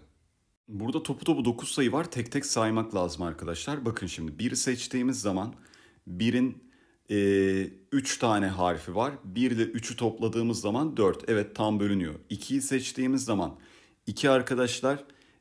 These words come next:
e, üç harften oluşuyor. İki, üç daha beş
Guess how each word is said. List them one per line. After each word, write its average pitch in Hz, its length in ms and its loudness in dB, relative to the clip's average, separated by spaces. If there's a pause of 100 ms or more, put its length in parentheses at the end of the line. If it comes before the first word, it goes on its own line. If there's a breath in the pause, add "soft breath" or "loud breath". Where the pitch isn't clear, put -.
e, 107 180 2
üç - 340 -2
harften 117 480 2
oluşuyor. 104 600 -2 (140)
İki, 127 260 -2
üç 117 280 -2
daha 110 340 2
beş 120 360 2